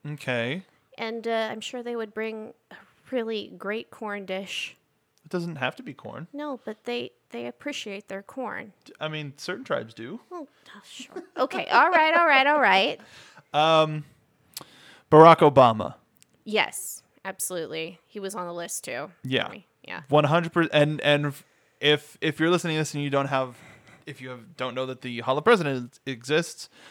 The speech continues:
Speaker 1: the Hall of Presidents exists.
Speaker 2: <laughs>
Speaker 1: And, uh, for the past four presidencies, there has been an animatronic of the sitting president,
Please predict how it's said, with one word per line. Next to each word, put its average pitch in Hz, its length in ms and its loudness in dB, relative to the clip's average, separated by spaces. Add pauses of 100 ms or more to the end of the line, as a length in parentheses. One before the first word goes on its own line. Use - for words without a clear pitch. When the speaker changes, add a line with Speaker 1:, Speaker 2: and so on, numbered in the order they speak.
(200)
Speaker 1:
the 110 100 -4
Hall 160 140 6
of 190 80 2
Presidents 226 440 6
exists. 143 640 0
Speaker 2:
<laughs> - 60 -20 (300)
Speaker 1:
And, 147 360 2
uh, 131 400 6
for 147 120 -4
the 135 60 -8
past 151 500 6
four 156 540 4
presidencies, 160 960 -2
there 135 260 2
has 127 160 -2
been 135 140 0
an 131 180 -4
animatronic 135 800 0
of 120 220 -4
the 120 120 -4
sitting 123 320 -4
president, 151 600 -2